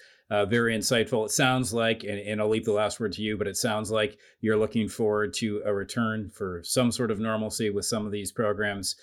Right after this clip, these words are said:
uh, getting, uh, pulled back over time. And, uh, and that will improve the health of capital markets. I don't wanna put those words in your mouth, though. So,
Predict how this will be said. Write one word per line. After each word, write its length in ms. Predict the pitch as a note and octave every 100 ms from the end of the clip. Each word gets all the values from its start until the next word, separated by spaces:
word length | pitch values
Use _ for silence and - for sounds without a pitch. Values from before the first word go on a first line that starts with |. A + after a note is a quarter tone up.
| - _ _
uh, 240 | F#2 F#2+ F#2+
getting, 540 | F#2 G#2+ G#2 G2+ G2
uh, 180 | F#2 F#2
pulled 360 | - A#2 G#2
back 400 | F2 G2 G2 - -
over 300 | G#2+ G2+ F#2+
time. 500 | F2+ G#2+ G2+ G2 F#2+ - _ _ _ _
And, 460 | G2+ G2+ F#2+ F#2+ G2
uh, 380 | F#2 F#2 F#2 F#2
and 160 | G2+ F#2+
that 160 | G2
will 160 | F#2 F#2+
improve 400 | F2+ - G#2 F2
the 100 | G2
health 340 | - F#2+ F#2
of 140 | - -
capital 340 | G2+ F2+ F2+
markets. 380 | F2+ F#2+ G#2 F#2
I 80 | F#2+
don't 100 | G2+
wanna 140 | F#2+
put 160 | F2+ G2+
those 200 | F#2+ F2
words 220 | G2 -
in 60 | F#2
your 100 | F2+
mouth, 220 | F#2+ F#2
though. 160 | G2+ F2+
So, 280 | - E2+